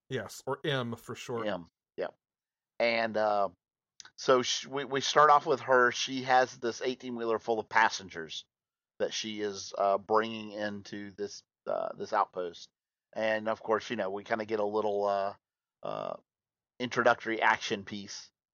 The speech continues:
Speaker 2: where some things kinda go wrong right before they get into the city, and she gets through. Can I stop and say that, like, the, the character, the faces in this are absolutely amazing.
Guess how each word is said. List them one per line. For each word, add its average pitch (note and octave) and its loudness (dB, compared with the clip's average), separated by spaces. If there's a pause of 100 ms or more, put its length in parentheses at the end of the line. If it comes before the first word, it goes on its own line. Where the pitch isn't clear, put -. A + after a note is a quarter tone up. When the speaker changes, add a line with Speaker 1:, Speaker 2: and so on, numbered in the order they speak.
(360)
Speaker 2:
where G2 -4
some G#2 -10
things G#2+ -6
kinda G#2+ 0
go G#2+ 0
wrong G#2 2
right G2+ -2
before G#2 -4
they G2+ -6
get G2+ -6
into G#2 -12
the G2 -16
city, F#2+ -10
and F2+ -16
she - -16
gets G2+ -10
through. G2 -4 (340)
Can C3+ 4
I D3 6
stop C#3 4
and A2+ 0
say A2+ 2 (100)
that, A2+ -4
like, G#2+ -6 (380)
the, G2 4
the G#2 -6 (100)
character, D3 2 (160)
the G#2+ -2
faces A2 -4
in A2 -6
this G#2+ -6
are F#2 -2 (120)
absolutely F#2+ -8 (440)
amazing. F2 -12